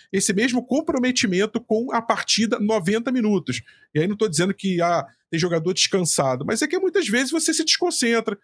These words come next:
você perde o foco, e a maior prova disso foi o que aconteceu no jogo, é, de ontem,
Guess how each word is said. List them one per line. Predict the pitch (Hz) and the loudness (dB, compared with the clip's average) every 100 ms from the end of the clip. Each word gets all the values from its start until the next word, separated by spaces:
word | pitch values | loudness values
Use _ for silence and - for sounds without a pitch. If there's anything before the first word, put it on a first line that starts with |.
| _ | _
você | 190 180 | -2 -2
perde | 196 202 196 | 0 -2 -2
o | |
foco, | 196 202 190 190 - - _ _ - | -2 0 0 -2 -8 -16 _ _ -2
e | 240 | 0
a | |
maior | 208 202 | 2 0
prova | 202 208 220 | 0 0 0
disso | 180 214 196 - - _ | 0 0 -2 -6 -10 _
foi | - 202 | 0 0
o | |
que | 196 | 0
aconteceu | 208 208 202 185 | -2 0 0 2
no | 185 | 2
jogo, | 160 170 170 175 _ _ | 2 2 0 -4 _ _
é, | 147 156 | -2 -2
de | 156 | 0
ontem, | 160 156 180 214 | 0 -2 -4 -8